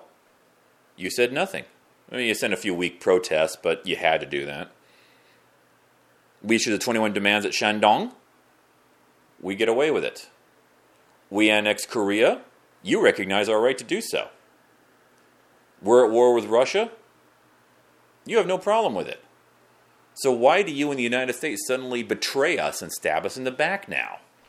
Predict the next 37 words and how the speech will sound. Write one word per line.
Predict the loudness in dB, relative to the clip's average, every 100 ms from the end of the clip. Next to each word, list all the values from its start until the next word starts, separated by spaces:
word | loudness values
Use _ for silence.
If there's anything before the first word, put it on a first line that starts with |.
| _ _ _ _ _ _ -8
And | -4
that's | -4
exactly | -2 -2 -2 -2
the |
way | -4
Japan | -4 -6 -6 -6
looks | -8 -8
at | -12 -12
it. | -18 -20 _ _ _ _ _ _ _ _ _ _ _ -8
Of | -2
course, | 2 2
in | 2
the | -4
U | 0 4
S, | 6 6 2 -10 -14 _ _ _ _ _ _ _ _ _ _ _
our | 0 2
point | 2 -2
of | 0
view | -2
is | 0
different. | -4 -4 -12 -14 _ _ _ -14
We | -8 -8 -8 -10
never | -2 0 2 2 2 0 -4 -8
encouraged | -10 -8 -6 -2 -2 -4 -8 -14
you | -10 -10 -10
to | -10 -12
create | -12 -6 -6
an | -6 -8
empire. | -12 -12 -10 -10 -8 -10 -12 _ _ _ _ _ _ _ _ _ _
We | -6
never | -2 0 -2
told | 0 -2 -2
you |
to | -6
go | -6
invade | -8 -8 -12 -12
people. | -16 -12 -8 -8